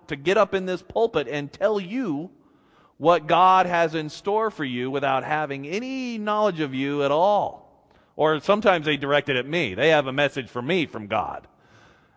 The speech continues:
And I, I always wanna go, "Well, you know what? I talked to God this morning, and this never came up." <laughs> Until you're the first, uh, this is the first time hearing of it.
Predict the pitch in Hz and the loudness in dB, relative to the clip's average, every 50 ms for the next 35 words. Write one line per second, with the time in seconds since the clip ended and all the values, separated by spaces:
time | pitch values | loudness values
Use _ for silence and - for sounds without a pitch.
0 | _ _ _ _ _ - 120 139 147 147 151 160 165 214 285 320 320 302 285 285 | _ _ _ _ _ -2 2 4 4 4 4 4 4 6 6 6 6 6 4 2
1 | 269 240 208 226 220 214 202 196 240 262 294 311 302 294 285 277 294 294 - 240 | 2 4 4 4 4 4 4 0 -6 -6 -2 2 4 4 4 4 0 -2 -2 -4
2 | 247 277 - - 220 196 233 226 226 196 208 185 - 185 202 247 269 269 226 196 | -4 -4 -4 -6 -2 2 2 2 4 2 0 -2 -2 -4 -2 -2 0 0 -2 -2
3 | 190 185 202 220 247 269 - 233 262 285 285 302 302 - - 269 277 277 269 277 | 0 -2 0 0 0 -2 0 4 4 6 6 4 0 -2 -2 -2 -2 0 2 2
4 | 302 269 - - - - _ _ _ _ _ _ _ _ _ _ _ - - - | 2 2 0 -4 -14 -20 _ _ _ _ _ _ _ _ _ _ _ -20 -20 -20
5 | - - _ _ - - - - 262 - - - - 240 - - 571 - - - | -20 -20 _ _ -16 -14 -10 -10 -10 -10 -10 -8 -6 -8 -8 -8 -10 -12 -14 -14
6 | - - - - - - - - - - - - - - - - - - - - | -16 -18 -20 -20 -20 -20 -20 -20 -20 -20 -20 -20 -20 -20 -20 -20 -20 -20 -20 -20
7 | - - - - - - - - - - - - - - - - _ - - - | -20 -20 -20 -20 -20 -20 -20 -20 -20 -20 -20 -20 -20 -20 -20 -20 _ -20 -20 -20
8 | - - - - 135 117 117 147 139 - 202 214 202 190 226 247 233 208 - 240 | -20 -20 -20 -20 -20 -18 -18 -14 0 2 2 2 2 2 2 4 4 4 4 4
9 | 262 285 - - - - - 208 202 202 220 233 262 226 226 190 - 294 302 - | 2 2 2 -2 0 2 4 4 4 4 2 0 0 0 0 2 2 2 2 6
10 | 294 302 277 247 220 285 311 302 277 196 151 120 107 95 | 6 6 6 6 2 2 4 4 2 2 0 -2 -4 -10